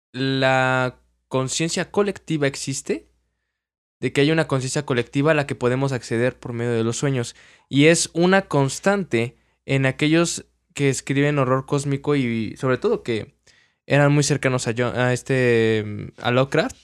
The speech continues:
en sus círculos Lovecraftianos, toda su escuelita, pues, empezaron a,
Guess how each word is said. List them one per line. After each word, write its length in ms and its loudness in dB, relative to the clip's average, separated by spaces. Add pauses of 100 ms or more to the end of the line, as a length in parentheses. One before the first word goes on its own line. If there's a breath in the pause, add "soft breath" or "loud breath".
en 200 -4
sus 160 -10
círculos 640 -2 (200)
Lovecraftianos, 960 -6 (140)
toda 200 4
su 100 -4
escuelita, 520 0
pues, 300 -6 (420 loud breath)
empezaron 600 4
a, 540 4